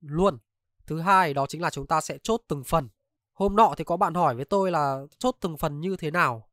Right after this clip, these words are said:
Cái này thì các bạn sẽ phải chia nhỏ từng lệnh để chúng ta vào lệnh mua. Có thể là vào cùng một lúc cũng được nhưng mà chúng ta chia nhỏ ra. Đến khi chốt thì chúng ta cũng sẽ linh hoạt hơn trong cái việc chốt. Đó là chúng ta sẽ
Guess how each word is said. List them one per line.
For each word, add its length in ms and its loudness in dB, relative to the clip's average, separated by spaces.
Cái 100 -2
này 140 4
thì 140 -8
các 140 -2
bạn 320 4
sẽ 260 -6
phải 140 -2
chia 280 -2
nhỏ 380 0
từng 180 -4
lệnh 240 0
để 80 -4
chúng 180 -14
ta 140 2
vào 260 4
lệnh 200 -8
mua. 220 2
Có 100 0
thể 160 4
là 420 4
vào 240 6
cùng 240 -2
một 160 0
lúc 160 -2
cũng 180 -4
được 240 2
nhưng 140 -6
mà 60 -2
chúng 140 -8
ta 100 -2
chia 200 -4
nhỏ 200 -6
ra. 280 0
Đến 140 -2
khi 140 -6
chốt 340 2
thì 120 -10
chúng 160 -8
ta 160 2
cũng 200 -6
sẽ 400 -6
linh 220 -2
hoạt 240 2
hơn 260 -2
trong 200 -6
cái 100 -6
việc 160 -8
chốt. 200 -2
Đó 160 -2
là 100 2
chúng 180 -6
ta 260 4
sẽ 440 -6